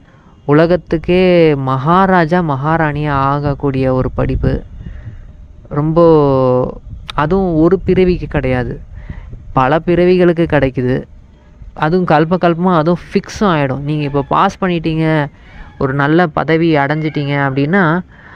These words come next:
அது ஃபிக்ஸ் ஆயிடும். அது எல்லா கல்பத்திலையும் நீங்க தான் வந்து அந்த ஒரு மகாராஜா, மகாராணியோ இல்ல ஒரு நல்ல ஒரு பதவியோ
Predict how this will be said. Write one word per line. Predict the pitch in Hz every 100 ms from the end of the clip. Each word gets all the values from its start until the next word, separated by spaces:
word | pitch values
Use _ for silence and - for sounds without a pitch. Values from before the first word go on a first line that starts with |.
| - -
அது | 175 165 170
ஃபிக்ஸ் | - - - - 214
ஆயிடும். | 170 170 135 - - - - -
அது | - 156 143 135
எல்லா | 139 151 185 190 185
கல்பத்திலையும் | 170 170 165 170 185 190 170
நீங்க | 156 147
தான் | 156 165
வந்து | 147 143 160 165 156 139
அந்த | 139 135 135 135 131 131 131 147 - - - - - -
ஒரு | 147 135
மகாராஜா, | 135 131 143 139 135 143
மகாராணியோ | 139 131 135 135 135 131 131 131 127 - - - - - - -
இல்ல | - 135 135 131 131 135
ஒரு | 135
நல்ல | 131 131 139 160 156
ஒரு | 143 135 135 131 135
பதவியோ | 135 143 139 135 131